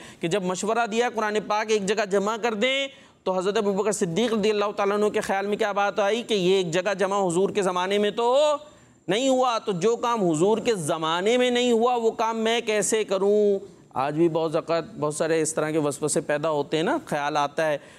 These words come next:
کچھ ڈالا بھی جاتا ہے کہ جناب یہ کام کیوں کر رہے ہیں جبکہ یہ حضور کے زمانے میں تو نہیں ہوا۔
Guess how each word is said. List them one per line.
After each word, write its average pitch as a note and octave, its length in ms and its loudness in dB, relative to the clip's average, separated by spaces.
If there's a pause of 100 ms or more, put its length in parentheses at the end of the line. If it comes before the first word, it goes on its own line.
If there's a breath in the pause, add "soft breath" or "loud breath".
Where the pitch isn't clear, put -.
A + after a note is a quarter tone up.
(180 loud breath)
کچھ D3 260 -4
ڈالا D3 320 0
بھی E3 140 -4
جاتا D#3+ 300 0
ہے D3+ 80 0
کہ D3+ 80 0
جناب D#3 320 -2
یہ E3+ 120 0
کام F#3 280 -2
کیوں F3+ 140 0
کر F3+ 160 0
رہے F3 120 -2
ہیں F3 80 0
جبکہ D#3+ 240 -2
یہ E3 120 4
حضور D#3 300 2
کے E3 120 0
زمانے D#3+ 380 -2
میں F3 120 0
تو B3 480 2 (500)
نہیں G#3+ 420 0
ہوا۔ A3+ 500 2